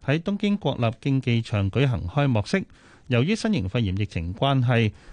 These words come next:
今屆東京奧運已經延期一年舉行，開幕式亦都因為疫-，疫情形勢而出席嘉賓人數銳減。原本容納六萬八千人嘅觀眾席將會大幅收緊到只有九百五十人出席，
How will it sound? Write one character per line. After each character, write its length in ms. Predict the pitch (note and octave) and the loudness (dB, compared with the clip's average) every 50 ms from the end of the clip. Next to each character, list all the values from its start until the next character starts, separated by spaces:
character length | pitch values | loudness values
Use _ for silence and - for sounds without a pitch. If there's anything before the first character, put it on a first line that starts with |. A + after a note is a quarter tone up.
| - - | -12 -6
今 240 | - C3+ C3 C#3 C3+ | -2 0 0 0 0
屆 260 | B2 - A#2+ A#2+ A#2+ | 0 2 2 2 2
東 260 | A#2 - - D3+ D3 D3 | 0 0 -2 0 0 0
京 240 | - D3+ D3+ D3 - | 0 0 0 0 0
奧 340 | - B2 B2 A#2+ A#2+ A#2+ A#2 | 0 0 0 2 2 2 2
運 280 | A2+ A2 A2 A2 A2 | 2 2 2 2 2
已 120 | G#2 A#2 A#2+ | 0 -2 -2
經 280 | - D#3 E3 E3 C#3+ A#2 | 0 2 0 2 0 0
延 220 | G2 F#2 F#2+ G2 | 0 0 0 0
期 160 | - - G2 | 0 -2 0
一 80 | A2 D3 | 0 2
年 180 | D3+ A#2 F2+ | 2 2 2
舉 140 | F2 - C#3+ | 2 2 2
行， 260 | C#3+ C3+ G#2+ G2+ G#2+ - - - - - | 4 4 2 0 0 -4 -6 -14 -8 -2
開 160 | - A3+ B3 | 0 2 2
幕 160 | A3+ F3+ B2+ A#2 | 4 2 2 0
式 160 | - - A3 | 0 -2 -4
亦 160 | G#3+ - C#3+ C3 | -2 -2 -4 -4
都 200 | - - G3 G3+ | -2 0 0 2
因 300 | F3+ C#3+ C#3+ E3 F3+ E3+ | 2 4 4 4 4 4
為 200 | D3 A#2+ A#2 A2+ - | 4 2 2 2 0
疫-， 140 | C3 A#2+ - _ - B2 | -2 -4 -4 _ -2 -2
疫 60 | A#2 - | -2 -2
情 240 | - - - G2 F#2+ | -2 -2 0 2 2
形 280 | G2 G2 G#2 A#2 C3 A#2+ | 2 2 2 2 2 2
勢 360 | - - - C#3 C3+ C3+ C3+ - | 0 0 0 2 2 2 0 -2
而 80 | - A2 G#2 G2 F#2+ | -4 -4 -4 -4 -4
出 200 | - - E3 - | -2 -4 -4 -2
席 120 | - - G#2 - | -2 -4 -2 0
嘉 160 | - C#3+ C#3+ | 0 0 0
賓 180 | C#3 D3 D3 | 2 2 2
人 140 | B2 E2+ D#2 | 2 0 -2
數 160 | E2 - A2 | -2 -2 0
銳 160 | G#2 G2 F#2+ F#2+ | 0 2 0 0
減。 260 | - G#2 A2+ C3+ D3+ - - - - - - - | 2 2 2 2 0 -4 -10 -20 -20 -16 -4 0
原 140 | A2+ G#2+ | 2 2
本 220 | G#2 A2 A2+ C3 D#3 | 2 2 2 2 2
容 200 | C3+ G2+ G2 G2 | 2 0 0 0
納 160 | G#2+ A2 G#2 | 0 -2 -2
六 100 | - B2 | 0 0
萬 180 | A#2 A#2 A2+ A2+ | 0 0 0 0
八 160 | - C3 B2+ | 0 0 -2
千 180 | A#2+ - - F3+ | -2 -2 -2 -2
人 140 | E3 A2 F2+ | -2 -2 -2
嘅 140 | G2+ A2+ A#2 | -2 -2 -2
觀 160 | - - D#3 | 0 -2 0
眾 180 | D3 C3+ A#2 A2+ | 0 2 2 2
席 240 | - A#2 A2+ G2 - - - - | 2 2 0 0 -4 -10 -20 -10
將 160 | - - D3 C#3 | -4 -2 0 2
會 120 | B2+ A#2+ | 2 0
大 180 | - G#2 G2 F#2+ | 0 0 -2 -2
幅 140 | G#2+ - - - | -2 -4 -6 -8
收 240 | - - D#3 D3 | -4 -2 0 0
緊 260 | C3+ - G2+ A2+ C3+ C3 | 0 0 0 0 0 2
到 220 | - A2+ A2+ A2+ | 2 2 2 2
只 220 | A2 - - G2 | 0 0 -2 -2
有 280 | A2 C3+ C3 G2+ G#2 A2+ - - | 0 2 2 2 2 0 -2 -4
九 200 | - F#2+ G#2+ C3 | -2 -2 -2 0
百 180 | - B2 A2 - - | 0 0 0 0 2
五 100 | G2+ G#2+ | 0 0
十 120 | G#2 - - | 0 0 -2
人 140 | A2 F2+ E2+ | -4 -2 0
出 100 | - D3 | 0 0
席， 220 | C#3+ - B2 A#2 | 0 0 0 -2